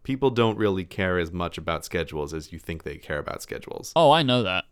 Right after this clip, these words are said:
Speaker 2: I, I definitely know. I know that I'm the one who cares.
Speaker 1: <laughs>
Speaker 2: That's the problem. I think I care more for me than,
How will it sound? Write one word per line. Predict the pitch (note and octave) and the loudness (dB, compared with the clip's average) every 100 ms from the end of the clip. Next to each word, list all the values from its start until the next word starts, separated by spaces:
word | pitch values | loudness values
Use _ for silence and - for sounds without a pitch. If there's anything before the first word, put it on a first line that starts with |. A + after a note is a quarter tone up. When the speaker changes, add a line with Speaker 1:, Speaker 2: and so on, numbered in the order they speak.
| - | -8
Speaker 2:
I, | G#2 | -6
I | G#2+ G#2+ | -6 -4
definitely | C3 A#2 B2 G#2+ | -4 -4 -4 -6
know. | G#2 | -2
I | C3 C#3 | 2 4
know | D3 | 6
that | C3 - | 6 6
I'm | B2+ C#3 | 4 4
the | A#2+ | 2
one | G2 G2 F#2 | 0 -4 -6
who | F#2+ | -10
cares. | - D2+ C2+ - - - _ - - - | -10 -10 -6 -6 -8 -14 _ -20 -20 -14
Speaker 1:
<laughs> | C#3+ G#4 - - _ | -12 -12 -16 -20 _
Speaker 2:
That's | - A#2 - | -4 -2 -4
the | G#2 | -4
problem. | A#2 G2 C#2 C#2 - _ - _ _ - | -4 -4 -8 -14 -18 _ -20 _ _ 0
I | C#3 | 2
think | F3+ | 4
I | D#3+ | 4
care | E3+ D#3 | 8 8
more | C#3+ D#3 | 6 4
for | D3 B2 | 2 0
me | A#2 C3+ C3 G#2 | 0 2 2 0
than, | G2 F#2+ F#2+ F#2 | -2 -6 -6 -10